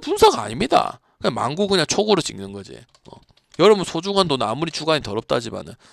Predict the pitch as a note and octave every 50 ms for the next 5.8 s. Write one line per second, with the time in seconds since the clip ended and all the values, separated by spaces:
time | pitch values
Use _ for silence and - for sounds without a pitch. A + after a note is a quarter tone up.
0 | _ _ - A3 G3+ D3+ - A2 A2+ A2 - E3+ F3+ G3+ G3+ - D#3+ C#3 - A3
1 | A3 A#3 - - - F2+ D#2 D#2+ A2 B2+ - _ _ _ _ - B2+ B2+ C3 D3
2 | B2 G#2 G2 G2 - - C3+ B2+ A#2+ A2 A2+ G#2+ G2+ G2+ G#2+ G#2+ G2 - _ -
3 | - - - - - - C#3+ D3 D3+ D#3+ E3 D#3 - B2 G2 G2+ A#2+ D3 C#3 G#2+
4 | A2 G#2+ G2+ F#2 D#2+ - G#2+ G#2 A#2+ B2 A#2 A2+ G#2 B2 D#3+ F3 E3+ - B2 B2
5 | A2+ G2 - G#2 - - F#2+ - A2 G#2 F#2+ - - D#2+ F#2+